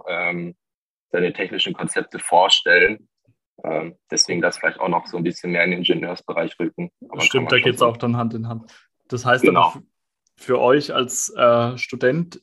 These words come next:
Speaker 2: wie ist das denn? Darf da jeder, der an der R W T H, R W T H Aachen unterwegs ist, dann mitmachen bei euch sozusagen und sich mit einbringen?
Speaker 1: Im Prinzip schon. Also,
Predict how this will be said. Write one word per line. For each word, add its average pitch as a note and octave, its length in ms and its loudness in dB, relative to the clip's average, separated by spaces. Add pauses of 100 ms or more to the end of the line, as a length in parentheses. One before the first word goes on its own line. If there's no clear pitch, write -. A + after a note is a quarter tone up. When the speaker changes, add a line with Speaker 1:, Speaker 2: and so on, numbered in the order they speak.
(120)
Speaker 2:
wie C3 120 -8
ist C#3 160 -10
das C3+ 100 -8
denn? B2 380 2
Darf B2 240 4
da B2+ 80 -2
jeder, C3+ 320 -2
der C3+ 200 4
an C3 100 -4
der B2+ 80 -4
R C3 160 -2
W C3 80 -6
T C3 220 -8
H, C3 420 4 (400)
R B2+ 180 -12
W B2+ 140 -8
T B2+ 260 -10
H A#2+ 380 -2 (220)
Aachen C3+ 300 2
unterwegs C#3 520 -2
ist, - 180 -14
dann B2+ 120 2
mitmachen D#3+ 720 -4
bei D#3 80 -2
euch D#3+ 220 -2
sozusagen D3+ 560 2
und C3 140 -6
sich B2+ 160 -14
mit B2 100 -6
einbringen? D3 560 -4 (1400)
Speaker 1:
Im - 140 0
Prinzip - 400 4
schon. - 360 2 (100)
Also, A2+ 680 4